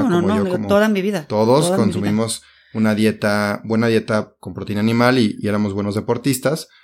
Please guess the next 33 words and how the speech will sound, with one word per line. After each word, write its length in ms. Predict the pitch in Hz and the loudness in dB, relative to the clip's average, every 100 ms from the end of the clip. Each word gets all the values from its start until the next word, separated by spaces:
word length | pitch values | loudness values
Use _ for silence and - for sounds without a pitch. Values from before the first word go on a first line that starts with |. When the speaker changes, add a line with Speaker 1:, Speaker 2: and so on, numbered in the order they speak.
| _ - | _ -6
Speaker 2:
Lo 140 | 107 | -4
que 100 | 110 | 0
argumentamos, 760 | 104 95 98 92 104 110 123 - | 0 0 -2 -2 2 2 2 -2
o 60 | 101 | -6
lo 80 | |
que 80 | 98 | -4
argumento 520 | 98 98 101 104 101 - | -4 -4 -4 -4 -6 -6
mucho 260 | 110 - | -6 -4
en 120 | 101 98 | -4 -4
el, 200 | 95 - | -6 -4
en 100 | 101 | -4
el 100 | 95 | -4
perfil 380 | 117 110 120 107 | -2 0 0 0
es 100 | 107 | 0
que 280 | 107 110 - - _ - | 0 -2 -4 -18 _ -2
igual 460 | 110 101 110 101 | 0 4 4 4
se 120 | 104 113 | 2 0
puede 180 | 110 | 0
ser 120 | 101 101 | 0 -2
un 120 | 95 | -2
muy 160 | 95 | -2
buen 160 | 95 107 | -2 0
deportista 600 | 120 135 131 131 - 123 | 0 -2 -6 -6 -6 -8
con 140 | - 92 | -6 -4
una 120 | 92 | -2
dieta 200 | 82 - | -4 -6
Speaker 1:
Claro. 220 | 104 - - | -8 -10 -6
Speaker 2:
vegana. 460 | 117 160 185 95 120 | -2 0 0 -4 -4
Es 140 | 120 | 2
lo, 160 | 127 - | 2 2
es 140 | 120 | 0
el 80 | 165 | 2
argumento. 440 | 170 185 226 220 | 2 2 2 0